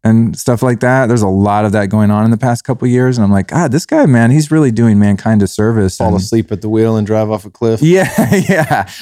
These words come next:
Speaker 1: I mean, I'm sure, you know, obviously he's making a lot of money. He sells supplements, like, cool. He's a business person, but he also puts himself out there in ways that is not necessary for him to sell shit.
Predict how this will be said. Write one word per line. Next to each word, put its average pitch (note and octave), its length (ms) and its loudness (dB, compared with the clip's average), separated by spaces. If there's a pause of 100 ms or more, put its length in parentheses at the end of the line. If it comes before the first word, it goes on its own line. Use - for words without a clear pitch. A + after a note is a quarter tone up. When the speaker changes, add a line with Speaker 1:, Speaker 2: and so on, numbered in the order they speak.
Speaker 1:
I E3 100 0
mean, F#3 100 0
I'm F#3 140 0
sure, A#3 260 0
you G#3 160 0
know, C#3 180 0
obviously E3 380 0
he's C#3 140 0
making C#3 240 0
a B2+ 40 2
lot A2+ 140 0
of G#2+ 80 2
money. C#3+ 240 2
He C3+ 80 2
sells A2 300 -2
supplements, B2+ 480 0
like, G#2+ 160 -2
cool. A#2+ 220 0
He's G2+ 180 0
a F#2 40 -2
business A2+ 400 0
person, B2 440 0
but G#2+ 260 -2
he - 240 -2
also C3+ 460 0
puts - 320 -6
himself G#2 360 -2
out F#2+ 220 -4
there B2 160 0
in G#2+ 220 2
ways G#2 380 0
that G2 200 -2
is G2 200 0
not G2 360 -4
necessary A#2+ 560 -2
for A2+ 120 -2
him G2+ 120 2
to F2 60 0
sell E2 260 -4
shit. - 300 -8